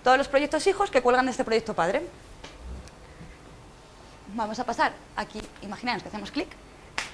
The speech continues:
se nos abriría la ventana del proyecto padre con su imagen, su logo, y aquí abajo nos saca, nos listan los subproyectos que tenemos. Aquí, bueno, luego os explicaré más adelante, esta es la ficha de un proyecto y la información que nos puede aportar. Ahora lo voy a contar.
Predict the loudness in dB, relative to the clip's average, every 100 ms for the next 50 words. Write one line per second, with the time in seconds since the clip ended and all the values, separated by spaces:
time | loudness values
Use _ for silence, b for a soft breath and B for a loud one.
0 | -16 -10 -6 4 4 6 6 8 6 6
1 | 6 6 2 0 -2 -2 4 6 8 6
2 | 0 -6 -8 -8 -6 4 6 6 2 -4
3 | 2 6 6 4 -2 -20 -20 -20 -20 -20
4 | -2 0 2 4 6 6 4 0 2 2
5 | 2 2 4 4 2 4 6 6 2 2
6 | 2 2 -4 -2 -2 0 0 -2 -8 -20
7 | -20 -20 -20 -20 -20 -20 -20 -20 -20 -20
8 | -20 -20 -20 -6 -2 0 4 6 8 8
9 | 6 4 2 2 4 4 6 6 4 2
10 | 2 2 0 -2 0 2 4 4 4 0
11 | 2 0 0 -2 -4 -4 0 2 4 2
12 | -2 -4 -6 -14 -20 0 6 8 6 4
13 | -2 -8